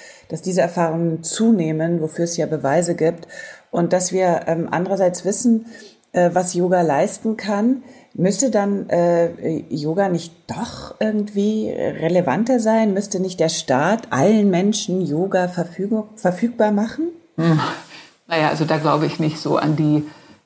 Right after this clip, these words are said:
Speaker 2: diese Schlüsselrolle des Staates. Also wenn man, wenn man, ähm, das ist unrealistisch zu denken, dass der Staat da irgendetwas,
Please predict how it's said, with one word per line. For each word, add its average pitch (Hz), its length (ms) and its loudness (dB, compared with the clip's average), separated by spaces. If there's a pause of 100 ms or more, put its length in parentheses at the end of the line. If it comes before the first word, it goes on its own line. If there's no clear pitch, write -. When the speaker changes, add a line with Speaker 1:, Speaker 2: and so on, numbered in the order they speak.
(140)
Speaker 2:
diese 170 320 -6
Schlüsselrolle 160 600 2
des 156 260 0
Staates. 143 560 0
Also 156 220 -2
wenn 160 160 4
man, 156 340 0
wenn 165 100 4
man, 156 360 2
ähm, 151 400 -2 (580)
das 160 140 -8
ist 165 160 -6 (100)
unrealistisch 156 800 2
zu 160 100 -8
denken, 147 240 2
dass 143 140 -2
der 143 120 0
Staat 156 280 0
da 143 140 -2
irgendetwas, 151 640 -2